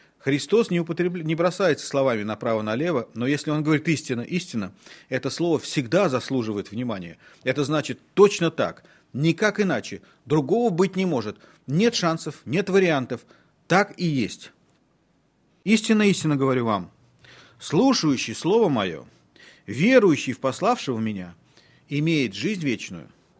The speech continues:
на суд не приходит, перешел от смерти в жизнь". Ученики шли и повторяли то, что сказал Иисус Христос. И они говорят: "Вот это пообещал Сын Божий, которого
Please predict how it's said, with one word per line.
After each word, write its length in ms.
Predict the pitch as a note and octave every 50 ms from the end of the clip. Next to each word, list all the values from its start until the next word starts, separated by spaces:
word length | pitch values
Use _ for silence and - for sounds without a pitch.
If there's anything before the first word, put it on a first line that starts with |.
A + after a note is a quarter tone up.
| _ _ _ _ _ _ _
на 200 | - B2+ D#3 F3 F3
суд 420 | - - G#3 G3+ D#3 - - - _ _ _ _ _ _ _ _ _ _ _ _ _ _
не 200 | - A#2+ C#3+ F#3 A3
приходит, 640 | A3 - - - - F3+ E3 D3 D#3+ F3+ - - _ _ _ _ _ _ _ _ _ _ _ _ -
перешел 600 | C#3 C#3+ C3 A2+ - - - G#3 A3 F#3+ A#2+ - _ _ _
от 100 | - -
смерти 320 | - A#2+ C#3 B2+ - - F3
в 60 | C3
жизнь". 260 | G2+ F2+ E2+ D2+ _ _ _ _ _ _ _ _ _ _ _ _ _
Ученики 440 | - D#3 - F#3 F#3+ F#3 F#3 F3+ D#3
шли 340 | - - D#3 G3 B3 B3 E3+
и 80 | G3
повторяли 640 | - - D#3 - - - D3 C#3 E3 G#3+ A3+ G#3+ G3
то, 160 | - D#3 D3+
что 120 | D3+ -
сказал 360 | D3 - - G#2+ G2 A#2 C3
Иисус 200 | C3+ - - G#2 -
Христос. 500 | - G#2+ G#2+ - - - - - - _ _ _ _ _ _ _ _ _ _ _ _ _ -
И 40 |
они 220 | C3 D3 D#3 E3+ E3+
говорят: 420 | D3+ E3 E3+ D#3+ C#3+ G#2 - - _ _ -
"Вот 240 | - B2 C3 C3 -
это 180 | F#3+ G#3+ G#3+
пообещал 760 | G3 - F#3+ F3+ F3 E3 E3+ - - - - C#3 G2+ E2+ C#2+ - _ _ _ _ _ _
Сын 260 | - - - D3 D3 D3+
Божий, 360 | C#3 C3 G#2 F2 E2 D2 - _ _ _ _ _ _ _ _ _ _ _ _ _ _ _ _
которого 640 | - D3+ D3+ D#3+ - E3 D3+ B2 A2+ G2 F2+ E2 -